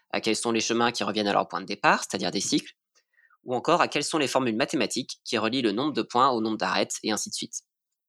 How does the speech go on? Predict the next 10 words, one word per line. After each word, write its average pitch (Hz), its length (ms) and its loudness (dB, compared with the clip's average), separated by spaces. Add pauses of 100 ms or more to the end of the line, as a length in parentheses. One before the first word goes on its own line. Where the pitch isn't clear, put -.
(520)
Alors 117 180 4
à 113 100 6
quoi 208 120 0
cela 160 180 2
sert-il ? - 400 -2 (720)
En - 80 -4
mathématiques, 131 580 0
de 117 80 0
nombreux 135 240 0
problèmes 123 520 0